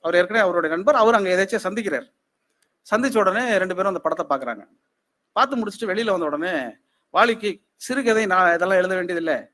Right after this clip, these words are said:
இனிமே நம்ம என்ன பண்ணணும், சினிமால வசனம் தான் எழுதுறது" அப்படின்னு சொல்லிட்டு, "யாருப்பா இந்த ஆள், இந்த கருணாநிதிங்கிற ஒருத்தர் இவ்வளவு பிரமாதமா வசனம் எழுதியிருக்கிறான்னு" சொன்ன உடனே அந்த முத்துகிருஷ்ணன் சொல்றாரு, அவர் வந்து ஒரு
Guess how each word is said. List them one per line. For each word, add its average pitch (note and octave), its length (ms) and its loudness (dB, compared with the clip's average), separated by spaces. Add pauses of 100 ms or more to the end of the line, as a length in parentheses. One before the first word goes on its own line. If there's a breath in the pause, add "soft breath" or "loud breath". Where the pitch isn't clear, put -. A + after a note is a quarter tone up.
(360)
இனிமே G#3+ 260 -2
நம்ம F#3 160 -2
என்ன F#3+ 180 -2
பண்ணணும், F#3 320 -4 (840)
சினிமால C4+ 280 2
வசனம் A#3+ 340 2
தான் G3+ 140 4
எழுதுறது" D#3+ 380 -2
அப்படின்னு D#3+ 180 -6
சொல்லிட்டு, D#3 460 -2
"யாருப்பா A#3 420 2
இந்த E3+ 140 0
ஆள், E3 140 2
இந்த D#3 160 -4
கருணாநிதிங்கிற F3 600 -2
ஒருத்தர் C3+ 200 -10
இவ்வளவு F3+ 400 -8
பிரமாதமா F#3 240 -4
வசனம் E3 300 -4
எழுதியிருக்கிறான்னு" D3 340 -6
சொன்ன C#3 240 -10
உடனே C4+ 160 -4
அந்த G3 140 -6
முத்துகிருஷ்ணன் G#3 580 -4
சொல்றாரு, D#3 200 -2
அவர் G3+ 240 4
வந்து G#3 200 0
ஒரு F3+ 320 0